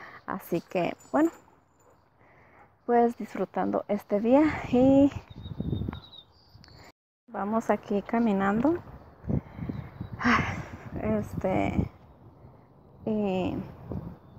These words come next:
Roy mira que el perrito que va allá enfrente y se pone como que quiere pelear y eso,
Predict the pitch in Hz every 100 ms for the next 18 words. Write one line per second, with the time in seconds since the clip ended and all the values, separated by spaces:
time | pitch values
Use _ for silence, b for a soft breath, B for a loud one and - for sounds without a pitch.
0 | - - - - - - - - - -
1 | - - B B B B - 190 196 208
2 | 208 214 214 - 208 - - - - 214
3 | 214 190 208 226 196 190 202 196 220 -
4 | 208 - 196 220 - 311 - B B B
5 | B - - - - 202 180 160 - -
6 | - - 190 196 208 226 208 196 196 B
7 | B B - - 196 208 226 202 180 185
8 | 202 196 190 -